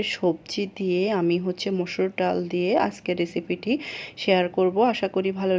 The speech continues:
লাগবে। Hello everyone, আসসালামু আলাইকুম, welcome back to my channel। এখানে আমি ছয় পদের সবজি নিয়েছি, নিয়েছি বরবটি, পেঁপে, কাঁকরোল, আলু, ফুলকপি, ডাঁটা আর মসুর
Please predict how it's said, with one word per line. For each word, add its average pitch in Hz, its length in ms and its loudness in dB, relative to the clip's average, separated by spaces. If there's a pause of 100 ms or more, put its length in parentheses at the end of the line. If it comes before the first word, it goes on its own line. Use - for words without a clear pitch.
লাগবে। 180 260 0 (140)
Hello 185 240 4
everyone, 226 360 2
আসসালামু 233 420 4
আলাইকুম, 240 340 2
welcome 214 340 0
back 208 160 -2
to 220 120 -2
my 214 80 2 (100)
channel। 214 260 2 (480)
এখানে 240 240 8 (120)
আমি 233 180 6 (200)
ছয় 202 220 6
পদের 202 300 4
সবজি 185 320 4
নিয়েছি, 190 300 4 (100)
নিয়েছি 185 260 4 (120)
বরবটি, 180 500 4 (200)
পেঁপে, 175 480 2 (840)
কাঁকরোল, 175 520 4 (280)
আলু, 170 300 4 (160)
ফুলকপি, 175 680 2 (240)
ডাঁটা 170 420 0 (340)
আর 196 80 0 (120)
মসুর 170 280 0